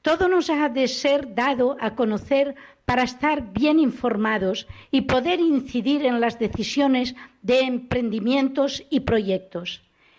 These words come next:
Estar siempre alerta ante la acechanza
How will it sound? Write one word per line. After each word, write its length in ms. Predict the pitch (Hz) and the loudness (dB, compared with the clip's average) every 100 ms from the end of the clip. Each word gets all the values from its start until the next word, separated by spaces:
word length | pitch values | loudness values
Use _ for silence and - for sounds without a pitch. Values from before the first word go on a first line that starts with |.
| _ _ _ | _ _ _
Estar 380 | 262 262 330 339 | -4 -2 0 -2
siempre 540 | - 330 339 - 269 | 0 0 0 2 0
alerta 680 | 233 233 349 - 233 190 - _ | 2 0 -2 -4 -4 -4 -8 _
ante 360 | 262 262 254 | -2 0 2
la 200 | 240 240 | 2 2
acechanza 960 | 226 - 233 233 277 269 269 240 214 196 | 0 -2 -4 -2 0 2 2 0 0 -2